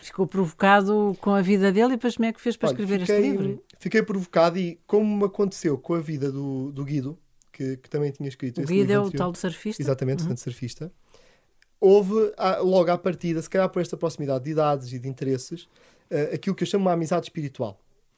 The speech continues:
Speaker 2: E que, que já falei muito disso quando foi em relação ao, ao Guido e que com o Carlo aconteceu bastante. Cria-se uma, um conversar e um ter presente uma vida e uma história.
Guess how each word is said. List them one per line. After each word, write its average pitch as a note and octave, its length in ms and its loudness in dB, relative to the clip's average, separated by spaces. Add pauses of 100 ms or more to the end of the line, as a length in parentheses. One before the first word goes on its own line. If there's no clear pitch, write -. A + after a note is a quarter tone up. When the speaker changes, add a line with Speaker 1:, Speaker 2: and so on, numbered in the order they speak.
(240)
Speaker 2:
E D3+ 140 -10
que, D3 460 -2
que - 120 -18
já D3+ 120 2
falei D3+ 200 0
muito D3 240 -4
disso C#3+ 140 -8
quando D3 140 -4
foi C#3+ 180 -4
em C#3 80 -4
relação C#3+ 320 -6
ao, A#2+ 1000 -4
ao C#3+ 140 0
Guido E3 400 -2
e D#3 60 -6
que - 180 -20
com D#3+ 140 -2
o D3 40 -4
Carlo D#3+ 380 2
aconteceu D#3 380 -6
bastante. B2 360 -10 (840)
Cria-se G#3+ 500 0
uma, D#3+ 480 2 (400)
um D#3 320 -8
conversar F#3+ 680 2
e F#3 80 0
um F3 120 0
ter G3+ 300 4
presente F3+ 500 -2
uma E3+ 120 -4
vida F#3+ 460 -2
e E3+ 80 -6
uma E3+ 100 -4
história. G3+ 480 -2